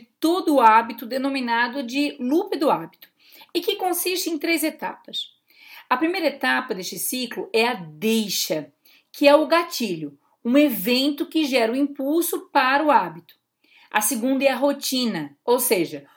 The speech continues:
o conjunto de atividades que permitem que o hábito seja recebido como tal.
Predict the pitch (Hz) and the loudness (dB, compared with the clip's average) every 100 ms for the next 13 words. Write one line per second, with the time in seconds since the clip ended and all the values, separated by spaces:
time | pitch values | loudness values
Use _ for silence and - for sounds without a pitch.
0 | _ - 262 262 302 262 202 233 262 285 | _ -4 -2 2 4 4 2 0 -2 -2
1 | 220 226 226 311 320 233 233 233 220 - | 0 0 0 0 0 6 6 6 0 -6
2 | 254 - - 294 277 254 277 349 370 359 | -8 -8 -2 0 2 0 0 0 -2 0
3 | 302 302 349 - _ _ - 320 339 285 | 2 2 0 -10 _ _ 0 4 6 8
4 | 233 233 220 - 330 339 - - 311 302 | 6 4 -2 -4 -2 0 0 2 2 2
5 | 320 320 285 320 - 262 226 226 269 277 | 2 2 2 -2 -2 -4 -4 -2 -2 -2
6 | 320 349 311 185 | -2 0 2 0